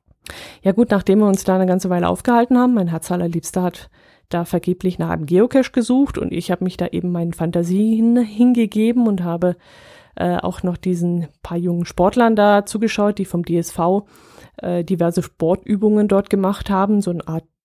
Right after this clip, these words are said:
Zirkeltraining, würde ich jetzt mal sagen, ähm, was übrigens, wenn man den geschichtlichen Kontext da so beacht-, betrachtet,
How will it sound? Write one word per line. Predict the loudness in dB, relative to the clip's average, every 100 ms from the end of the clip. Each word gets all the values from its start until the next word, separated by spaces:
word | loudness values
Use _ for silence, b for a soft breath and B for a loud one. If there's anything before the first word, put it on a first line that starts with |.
| _ _
Zirkeltraining, | -18 -8 -8 -4 -6 0 2 4 4 4 2 -4 -6
würde | -4
ich | 0
jetzt | -2 0
mal | 0
sagen, | 2 2 2 -2 B B B B B B B -8
ähm, | -2 0 0 0 -4 -6
was | -10 -4 -2 -2 -2
übrigens, | -2 -2 -2 2
wenn | 4
man | 4 2
den | 0
geschichtlichen | 0 0 0 0 0
Kontext | 0 0 -2 -2 -2
da | 0
so | 2
beacht-, | 2 2 0 -6
betrachtet, | -6 -4 -2 -2 -2 -2 -4